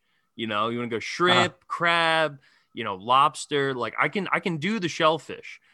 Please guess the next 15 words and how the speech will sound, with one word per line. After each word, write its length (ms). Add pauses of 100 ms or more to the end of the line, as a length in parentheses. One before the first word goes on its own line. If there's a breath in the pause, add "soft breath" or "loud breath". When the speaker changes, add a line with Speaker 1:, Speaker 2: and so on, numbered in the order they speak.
(220)
Speaker 1:
but 100
I 100
can't 560
do, 540 (320 soft breath)
like, 420 (560)
a 80
salmon. 580 (180)
You 220
know, 180
I 120
can't 260
do, 140
like, 160
Speaker 2:
Uh-huh. 120
Speaker 1:
tilapia. 500